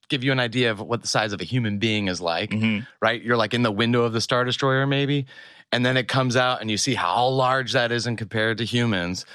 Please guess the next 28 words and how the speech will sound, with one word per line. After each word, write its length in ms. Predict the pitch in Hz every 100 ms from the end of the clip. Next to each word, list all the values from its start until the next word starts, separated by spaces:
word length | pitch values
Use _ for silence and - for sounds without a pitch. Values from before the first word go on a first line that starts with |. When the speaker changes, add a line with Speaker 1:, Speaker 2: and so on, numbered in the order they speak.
| - - -
Speaker 1:
and 100 | 123
then 100 | 113
they 120 | 113
use 460 | 107 127 131 123 -
the 140 | -
scale 480 | - - 139 147 135
of 80 | 110
the 120 | 95
Star 280 | - 170 202
Destroyer 500 | 143 - 104 90 85
to 120 | -
show 180 | 90 107
you 220 | 87 82
how 400 | 76 - 82 87 85
large 800 | 80 80 82 85 80 73 69 - - -
the 100 | 85
Death 220 | 92 80
Star 320 | - 82 76
is, 240 | 73 73 -
and 120 | 87
it's 120 | 82
so 180 | - 104
brilliantly 480 | 92 90 85 - 98
Speaker 2:
Yeah. 100 | 92
Speaker 1:
done. 260 | 71 - - - - -
Speaker 2:
Notice 260 | 151 165
it's 180 | 143 -
really 460 | 101 113 135 127